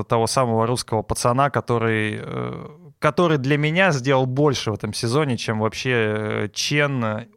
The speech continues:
Уна, Кагияма вместе взятые. Он наконец-то показал, что русские фигуристы — это не какие-то сыкуны, которые выходят, а, на лед, разваливаются, и, э, им аплодирует исключительно вот это вот, э,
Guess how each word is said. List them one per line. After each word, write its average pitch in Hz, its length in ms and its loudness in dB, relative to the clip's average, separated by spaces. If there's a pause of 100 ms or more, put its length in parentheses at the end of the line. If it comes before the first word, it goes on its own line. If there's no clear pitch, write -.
(180)
Уна, 120 640 0
Кагияма 120 540 -2
вместе 113 400 -4
взятые. 110 480 -2
Он 120 140 -4
наконец-то 151 440 -4
показал, 135 460 0
что - 240 -4
русские 131 320 -6
фигуристы — 127 580 -4
это 113 220 -2
не 113 100 -6
какие-то 139 500 -4
сыкуны, 147 540 -2
которые 110 460 -2
выходят, 113 500 -2 (540)
а, 117 240 4
на 127 160 4
лед, 170 360 2
разваливаются, 120 1700 2
и, 113 540 -2
э, - 180 -14 (200)
им 117 220 -2
аплодирует 123 580 0
исключительно 123 640 -4
вот 110 260 -4
это 110 220 -6
вот, 107 260 -10
э, 107 260 -4